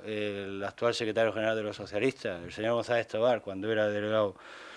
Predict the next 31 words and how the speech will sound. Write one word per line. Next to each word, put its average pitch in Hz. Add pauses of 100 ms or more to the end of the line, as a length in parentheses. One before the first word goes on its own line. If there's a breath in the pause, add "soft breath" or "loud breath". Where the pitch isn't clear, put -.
(400 loud breath)
del 120
Gobierno, 139 (280)
eh, -
se -
ha 147
demostrado 139
que 123
ha 120
sido 120
nefasto 113
para 104
los 104
intereses 107
de 101
la 101
región 98
de 95
Murcia. 87 (680 loud breath)
Eh, 107
es 135
un 135
modelo 120
fracasado, 143
es 127
un 120
modelo 117
perjudicial 113
desde 113
el 113
mismo 120
año 101